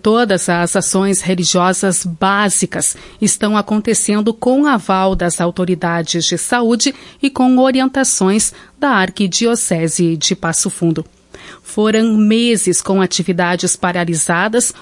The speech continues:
ou acontecendo em formato virtual e limitado.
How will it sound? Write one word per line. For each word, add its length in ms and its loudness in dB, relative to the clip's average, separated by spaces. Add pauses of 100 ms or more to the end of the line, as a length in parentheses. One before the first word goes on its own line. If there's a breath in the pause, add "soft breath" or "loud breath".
(120 loud breath)
ou 140 2
acontecendo 880 2 (100)
em 200 4
formato 580 0
virtual 720 2 (140)
e 80 4
limitado. 680 0